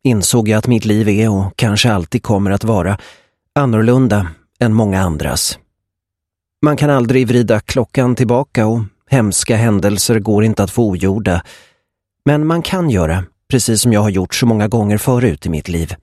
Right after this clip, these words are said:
Begrava det jag vill glömma bland mina andra familjehemligheter. Jag heter Benjamin,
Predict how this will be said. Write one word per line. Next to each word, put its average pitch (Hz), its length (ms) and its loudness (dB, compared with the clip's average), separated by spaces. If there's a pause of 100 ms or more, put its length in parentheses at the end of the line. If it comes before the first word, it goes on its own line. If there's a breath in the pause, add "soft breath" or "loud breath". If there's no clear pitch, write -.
(840)
Begrava 123 440 2
det 123 80 2
jag 120 120 2
vill 123 160 2
glömma 107 480 0 (140)
bland 117 320 0
mina 120 220 2
andra 85 400 0
familjehemligheter. 87 1300 -4 (2000)
Jag 147 160 2
heter 123 240 2
Benjamin, 101 640 0